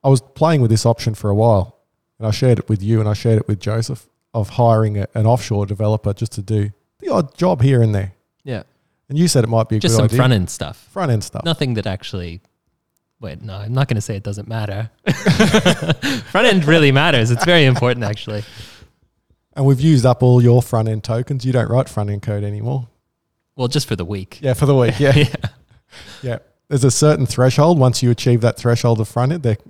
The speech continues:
Speaker 1: can be no more front
Speaker 2: That's
Speaker 1: end
Speaker 2: the only
Speaker 1: of
Speaker 2: way I can burn out, is just doing front end code.
Speaker 1: <laughs>
Speaker 2: There's, like, a, a red bar above my head,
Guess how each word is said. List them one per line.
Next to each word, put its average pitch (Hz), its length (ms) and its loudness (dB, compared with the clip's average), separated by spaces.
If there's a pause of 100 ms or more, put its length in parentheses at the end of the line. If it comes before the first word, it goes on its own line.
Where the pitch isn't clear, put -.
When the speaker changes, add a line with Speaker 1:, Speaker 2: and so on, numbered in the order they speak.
(120)
Speaker 1:
can 117 160 -2
be 117 100 0
no 113 180 4
more 101 160 -2
front 107 200 -4
Speaker 2:
That's 175 120 0
Speaker 1:
end - 60 0
Speaker 2:
the 156 100 0
only 139 140 4
Speaker 1:
of 123 80 2
Speaker 2:
way 120 100 2
I 104 120 -2
can 110 180 -6
burn 104 200 -6
out, 107 220 -8 (300)
is 127 180 2
just - 240 -2
doing 120 300 0
front 120 240 -4
end 110 180 -2
code. 107 320 -6 (100)
Speaker 1:
<laughs> - 120 -10
Speaker 2:
There's, 139 180 0
like, 139 160 2
a, 120 320 0
a 127 80 0
red 123 300 0
bar 107 320 2
above 98 300 -2
my 101 120 -4
head, 101 280 -6